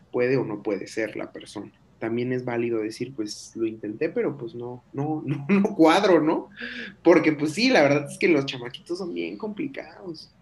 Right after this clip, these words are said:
bien complicados. Pero parte de lo complicado lleva una retribución de amor muy grande. Y eso Lulú y, y Jay no me podrán dejar mentir.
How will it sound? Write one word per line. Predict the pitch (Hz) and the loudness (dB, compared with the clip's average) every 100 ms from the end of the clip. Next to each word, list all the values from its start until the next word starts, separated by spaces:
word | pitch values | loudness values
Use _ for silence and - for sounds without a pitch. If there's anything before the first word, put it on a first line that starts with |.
| _ - | _ -6
bien | 170 208 262 | -4 -4 -8
complicados. | 269 233 - - - - - - _ - - - | -10 -10 -8 -8 -10 -16 -20 -20 _ -20 -6 6
Pero | 165 151 143 139 | 8 8 4 4
parte | 160 190 196 | 4 4 4
de | 185 | 6
lo | 160 156 | 6 6
complicado | 147 143 143 143 160 170 165 | 2 0 -2 2 4 6 4
lleva | 139 139 143 | 4 2 2
una | 135 131 135 131 120 123 - | 0 0 -2 -2 -4 -10 -8
retribución | 127 - 120 117 117 123 127 | -8 -6 -6 -6 -6 -8 -6
de | |
amor | 120 117 117 | -6 -8 -8
muy | 117 113 | -6 -6
grande. | 110 107 - _ _ _ _ _ | -6 -10 -14 _ _ _ _ _
Y | 127 123 | -4 -4
eso | 123 143 | 0 0
Lulú | 127 113 120 120 | 2 0 0 0
y, | 117 113 - | 0 -4 -10
y | 113 113 | -6 -2
Jay | 113 | -2
no | 113 | -2
me | 113 | -8
podrán | 110 107 104 107 | -6 -6 -4 -6
dejar | 110 107 110 | -8 -10 -10
mentir. | 104 104 117 123 | -10 -6 -6 -6